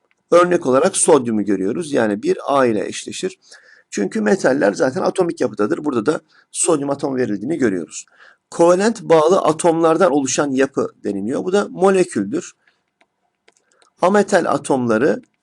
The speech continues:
birbirleriyle kovalent bağ oluşturarak molekül yapısını meydana getirirler. Burada molekül olarak H C L görüyoruz. Hidrojen ametaldir, klor da ametaldir.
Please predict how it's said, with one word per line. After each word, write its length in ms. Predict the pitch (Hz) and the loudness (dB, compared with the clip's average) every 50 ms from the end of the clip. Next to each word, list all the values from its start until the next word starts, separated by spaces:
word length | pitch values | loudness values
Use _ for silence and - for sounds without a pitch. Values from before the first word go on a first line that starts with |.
| _ _ _ _ _ _ _ _ - | _ _ _ _ _ _ _ _ -14
birbirleriyle 1040 | 123 120 160 185 180 175 165 190 175 175 175 180 170 185 185 147 120 113 - - _ - | -4 0 2 2 2 4 4 2 2 4 2 2 4 2 2 2 2 2 2 0 _ -4
kovalent 500 | - 165 165 170 165 170 170 160 - - | 0 2 4 4 4 4 2 0 -2 -2
bağ 160 | 131 113 - | -2 0 0
oluşturarak 680 | - 147 151 151 - - - 117 120 147 190 - - | 0 -2 -2 -4 -4 -4 -2 0 2 0 0 -2 -4
molekül 460 | 165 160 165 170 170 165 - 196 156 | -4 -4 -2 0 -2 -2 -2 -4 -4
yapısını 420 | 135 120 107 - - - 117 110 104 | -4 -4 -4 -6 -8 -8 -8 -6 -4
meydana 380 | 104 101 101 104 101 104 98 | -4 -4 -4 -4 -4 -4 -4
getirirler. 600 | 92 95 - - 98 95 92 95 107 147 202 202 - _ _ _ - - - _ - | -6 -6 -8 -8 -10 -10 -8 -4 -2 -2 -2 -4 -6 _ _ _ -20 -20 -20 _ -2
Burada 280 | 214 185 156 131 127 120 | 2 2 4 4 4 2
molekül 340 | 123 143 151 165 156 - | 2 2 2 0 0 -2
olarak 380 | 135 117 127 156 202 220 - - | 0 0 2 2 0 -2 -2 2
H 160 | 180 175 165 | 2 2 4
C 220 | 139 147 160 151 147 | 4 2 2 4 4
L 120 | 147 135 | 4 2
görüyoruz. 460 | 110 110 101 98 95 95 101 - - | 2 2 0 0 0 -2 -4 -6 -8
Hidrojen 380 | 170 151 147 156 151 139 151 147 | -8 -4 -2 -2 -2 0 -2 -2
ametaldir, 580 | 147 135 120 110 - 113 98 98 120 175 208 | 0 0 -2 -2 -2 -4 -6 -4 -4 -4 -6
klor 340 | - - - 190 156 131 113 | -4 -4 -2 0 2 0 0
da 60 | 113 | 0
ametaldir. 640 | 104 101 101 104 - 113 98 101 107 160 196 - - | -2 -4 -4 -6 -6 -4 -4 -4 -4 -4 -6 -6 -10